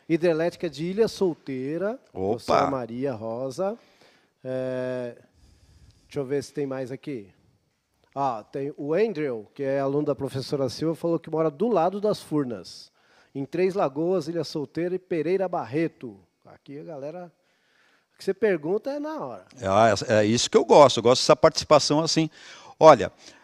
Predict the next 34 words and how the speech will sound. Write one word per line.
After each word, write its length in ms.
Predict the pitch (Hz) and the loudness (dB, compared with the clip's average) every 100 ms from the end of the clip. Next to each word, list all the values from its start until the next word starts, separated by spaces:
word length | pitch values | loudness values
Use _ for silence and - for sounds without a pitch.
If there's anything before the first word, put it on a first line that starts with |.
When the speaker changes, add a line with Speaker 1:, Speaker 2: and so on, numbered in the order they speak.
| _ | _
Speaker 2:
é, 300 | - 107 104 | -2 2 0
pra 180 | - 135 | 4 4
você 280 | 147 - 175 | 4 4 6
já 100 | 165 | 6
ir 40 | |
preparando 840 | - 170 175 - 143 127 156 143 117 | 6 2 2 4 6 6 6 2 2
já 200 | 120 117 | 4 4
pra, 300 | 120 110 98 | 4 4 4
pra 200 | - 110 | 2 2
essa 240 | 113 - | 2 0
pergunta 680 | - 117 101 123 127 113 104 | -2 -4 -2 -4 2 2 2
extremamente 960 | 98 - 131 151 135 135 135 - 120 113 | -4 -6 -2 0 2 2 0 0 -4 -2
importante 600 | 117 120 110 123 135 - | -4 -2 -2 0 0 0
e 20 | |
Speaker 1:
Essa 60 | 123 | -4
Speaker 2:
inteligente 380 | 127 131 104 120 | 0 0 0 -2
Speaker 1:
pergunta 60 | 104 | -2
Speaker 2:
que 60 | |
Speaker 1:
do 40 | 117 | -2
Speaker 2:
foi 120 | 117 | -2
feita 300 | - 123 120 | 0 0 0
aí 80 | 113 | 2
daí. 260 | 113 113 - - - - - | 2 2 -6 -20 -20 -16 -2
Quando 160 | 180 | 2
a 40 | 208 | 2
gente 160 | 196 | 2
fala 220 | - 143 | 6 6
energia 460 | 139 139 135 113 156 | 6 4 4 4 2
mecânica, 840 | 143 123 - 147 160 110 - 90 90 | 4 0 0 2 2 0 -4 -4 0
é 160 | 113 | 2
energia 560 | 139 135 131 117 98 127 | 2 2 2 2 0 -2
ligada 540 | 123 110 104 127 123 117 | -2 -2 2 2 2 2
a 60 | 131 | 0
movimento, 800 | 139 135 139 139 92 80 - | -2 -4 -6 -6 -6 -8 -18